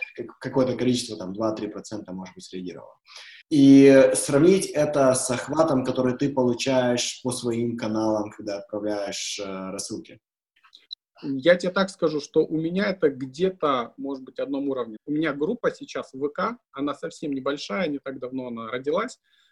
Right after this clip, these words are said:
Speaker 2: вот, но там где-то порядка полутора тысяч человек.
Speaker 1: Мгм.
Speaker 2: Если я, это всё органика, я там, плюс я не особо там её пиарю, она больше вот как раз через рассылку заходит, да,
Speaker 1: Мгм.
Speaker 2: то есть люди, которые попадают в рассылку, потом им уже пиарится
Speaker 1: Мгм.
Speaker 2: эта группа.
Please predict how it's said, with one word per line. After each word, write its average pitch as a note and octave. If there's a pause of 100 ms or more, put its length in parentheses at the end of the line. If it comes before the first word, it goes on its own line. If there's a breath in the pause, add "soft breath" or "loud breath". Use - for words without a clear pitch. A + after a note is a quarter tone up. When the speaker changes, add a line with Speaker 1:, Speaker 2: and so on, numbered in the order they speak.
(120)
Speaker 2:
вот, C#3
но G#2+
там F3
где-то C#3+
порядка D#3
полутора C3+
тысяч -
человек. A2 (300)
Speaker 1:
Мгм. B2+
Speaker 2:
Если G3
я, F3
это G#3
всё D#3
органика, F#3+
я C3+
там, C3
плюс D#3
я D3
не C#3+
особо C#3
там A#2+
её A#2+
пиарю, E3
она D3
больше C#3
вот B2+
как -
раз C#3+
через C3
рассылку C3
заходит, A2 (160)
да, A#2+
Speaker 1:
Мгм. B2
Speaker 2:
то B2+
есть -
люди, C3+
которые -
попадают B2+
в -
рассылку, F#3+
потом D#3
им C#3+
уже B2
пиарится A#2+
Speaker 1:
Мгм. -
Speaker 2:
эта A#2+
группа. A2